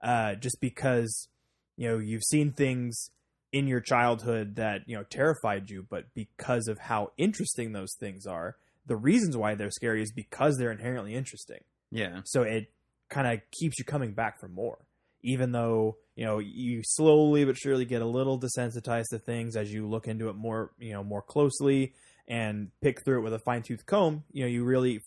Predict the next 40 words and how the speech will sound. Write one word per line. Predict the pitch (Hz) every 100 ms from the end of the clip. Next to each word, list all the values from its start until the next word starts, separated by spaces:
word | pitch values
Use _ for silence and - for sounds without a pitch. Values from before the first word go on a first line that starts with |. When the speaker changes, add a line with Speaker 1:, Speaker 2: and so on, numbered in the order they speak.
| -
Speaker 1:
you | 127 120
find | 135 127
out | 127 110 -
that | 110 104 _ _ _ _ _ _ _ _
either | 139 139 127
that | 123 110
thing | 123
is | 113
not | 110 98
plausible | - 135 131 127 123 127 120 - _ _ _ _
or | 120 117 107 107 104 107 - _ _ -
that | 117 117 110 -
it's | 113 107 - - _ _ _ _
not | 139 127 123
really | 123 123
rooted | 113 110 123 123
in | 104 101
facts. | - 104 139 - - -
Speaker 2:
Mm-hmm. | 110 101 92 92 -
Speaker 1:
And | 123 117
I | 110
think | - 139 117
that | 107
that's | 139 139
part | - 135
of |
the | 117
reason | 113 110 110
why, | 104 101 101
like | 98
you | 104
say, | 104
nowadays, | 101 104 104 101 95 95
like, | 95
things | - 92
like | 87
true | - 147
crime | 131 123 101 98
are |
more | 95 101 98 92 90 85